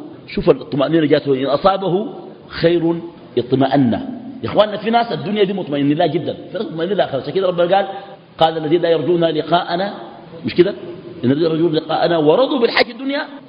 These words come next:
واطمأنوا بها والذين هم عن آياتنا غافلون". اطمأنوا للدنيا دي. يا إخواننا، شوف خلاصة الأمر: طمأنينة المؤمن للآخرة كطمأنينة الناس لدنياهم.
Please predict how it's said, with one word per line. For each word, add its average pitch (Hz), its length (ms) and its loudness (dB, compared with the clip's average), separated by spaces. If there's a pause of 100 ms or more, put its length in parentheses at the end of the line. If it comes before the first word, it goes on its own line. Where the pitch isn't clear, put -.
(200)
واطمأنوا 247 1500 2 (580)
بها 135 340 -2
والذين 302 460 6
هم 311 160 4
عن 285 160 0
آياتنا 247 800 2 (440)
غافلون". 311 600 2 (600)
اطمأنوا 226 580 -4
للدنيا 226 420 0
دي. 262 140 -2 (300)
يا - 60 -2
إخواننا، - 360 0
شوف 165 120 -4 (440)
خلاصة 160 380 2
الأمر: 233 280 0 (520)
طمأنينة 147 640 2
المؤمن 160 720 2 (640)
للآخرة 175 1040 2
كطمأنينة 143 760 2
الناس 139 500 0
لدنياهم. 123 580 2